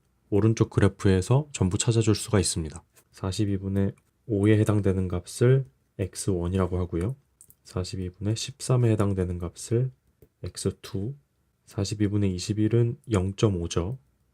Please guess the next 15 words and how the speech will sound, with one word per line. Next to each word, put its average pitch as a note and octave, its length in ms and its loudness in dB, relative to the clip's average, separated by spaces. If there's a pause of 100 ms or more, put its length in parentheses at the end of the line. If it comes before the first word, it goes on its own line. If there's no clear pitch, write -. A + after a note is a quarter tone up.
(140)
그래서 G2 260 -8
영이고요. F2 680 -2 (300)
사십이분의 G2 880 -4
이십구에 G2+ 720 0
해당되는 F#2+ 500 0
값을 B2+ 560 -2 (840)
엑스 - 320 -8
포, A2+ 480 -2 (640)
사십이분의 G2+ 920 -6 (280)
삼십칠에 - 680 -2
해당되는 G2 480 -2
값을 A#2+ 480 -4 (420)
엑스 - 380 -6
파이브라고 A2 640 0
하겠습니다. F#2+ 520 -8